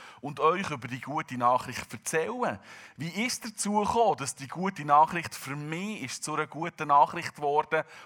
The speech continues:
und ich gebe euch heute davon, ähm, etwas weitergeben? Ich finde, die Biografie von einem Menschen ist wichtig zu verstehen,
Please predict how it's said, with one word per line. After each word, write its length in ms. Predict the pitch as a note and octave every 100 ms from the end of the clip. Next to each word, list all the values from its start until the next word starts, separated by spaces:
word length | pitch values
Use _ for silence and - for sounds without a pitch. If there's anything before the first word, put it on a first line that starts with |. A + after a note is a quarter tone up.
| -
und 180 | C3+
ich 120 | C3+ D3
gebe 220 | D3 C#3
euch 200 | C#3+ C3
heute 220 | D3 -
davon, 420 | B2+ B2 C#3 C#3+ C#3 - - -
ähm, 240 | A#2+ B2
etwas 520 | B2+ G#2+ C3+ C#3+ -
weitergeben? 680 | C#3 - C3+ F3 C3 F2 E2+ - _ _ - -
Ich 120 | E3
finde, 400 | F#3 E3+ D3 C#3 - -
die 140 | D#3+
Biografie 720 | D#3 D#3 D3 C#3+ - F#3+ A#3
von 220 | A3 G3
einem 100 | F#3
Menschen 420 | E3 E3+ F#3 F3 B2
ist 180 | -
wichtig 460 | C3 F#3 - - F#3
zu 80 | -
verstehen, 680 | F3 - - C#3 C#3+ D3+